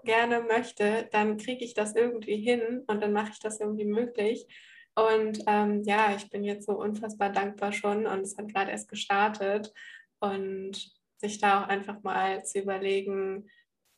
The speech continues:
ist es vielleicht auch ein bisschen einfach die Angst, die du hast, so? Und auch, wie kann ich mir das vielleicht irgendwie finanzieren? Wie kann ich mir das möglich machen? Es gibt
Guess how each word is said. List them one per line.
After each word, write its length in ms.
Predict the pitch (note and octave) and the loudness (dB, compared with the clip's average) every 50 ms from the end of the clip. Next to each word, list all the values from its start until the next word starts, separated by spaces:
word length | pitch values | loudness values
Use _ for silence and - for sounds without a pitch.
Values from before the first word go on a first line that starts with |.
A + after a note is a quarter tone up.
| _ _ _ _ _ - | _ _ _ _ _ 4
ist 200 | - A#3 A#3+ - B3+ | 6 6 6 6 2
es 120 | A3+ - | -2 0
vielleicht 340 | - A3 G#3+ G#3+ A3 G#3+ - | 4 6 8 8 8 8 6
auch 100 | G#3 G#3+ | 6 6
ein 80 | G#3 G#3+ | 6 4
bisschen 280 | A3 A3 - A3+ G3+ | 2 2 2 2 2
einfach 260 | F#3 F#3 G#3 - G#3 - | 2 2 0 -2 -6 -12
die 180 | - - - - | -12 -6 0 4
Angst, 440 | G3+ A3+ B3+ C#4+ D4 C#4+ - - | 4 6 6 4 2 0 -2 0
die 100 | D4+ C#4+ | 2 4
du 160 | C#4 C#4 C#4 C#4 - | 4 4 4 4 4
hast, 580 | C4+ C4 C#4+ E4 - - - - - - - _ _ | 4 4 4 2 0 -4 -6 -8 -12 -16 -20 _ _
so? 560 | - - - B3+ C4 C#4 D4+ E4+ - - - _ _ | -8 -2 0 2 4 4 2 0 -2 -8 -18 _ _
Und 140 | - G#3+ G#3 | -4 0 4
auch, 400 | - G3+ G#3 G3+ G#3 G3+ - - - | 6 6 6 6 4 0 -4 -12 -10
wie 220 | G#3+ G#3 A3 A3 | -6 -4 -4 -4
kann 200 | - - G#3 G3+ | -2 0 0 0
ich 340 | G#3 G#3 G#3 - - - _ _ _ - | 0 -2 -4 -8 -14 -18 _ _ _ -4
mir 180 | G#3+ G#3+ G#3 G#3 | 0 2 2 2
das 160 | G3+ G3+ - | 2 0 -4
vielleicht 280 | - G#3 G#3 G3+ G#3 G#3 | -2 -2 -2 -2 0 0
irgendwie 220 | G#3+ A3+ A3+ A3 | 2 2 2 2
finanzieren? 580 | G#3+ G#3+ G#3 G3+ G3 G#3 G#3 - G#3 G3+ G3 G3+ | 2 2 0 2 0 0 -2 -2 -2 0 0 -2
Wie 80 | G#3 - | -4 -4
kann 160 | - G#3 G#3 | -6 -8 -8
ich 120 | - - | -6 -4
mir 80 | G#3 G#3 | -4 -4
das 160 | G#3 G#3 G#3 | -4 -4 -4
möglich 340 | G#3 G3+ G3+ - G#3 G#3 - | -4 -6 -6 -6 -10 -8 -6
machen? 260 | G3 G3 G3+ - G3+ | -6 -6 -6 -6 -8
Es 100 | A3 G#3+ | -8 -8
gibt 220 | - A#3+ - - | -8 -10 -10 -10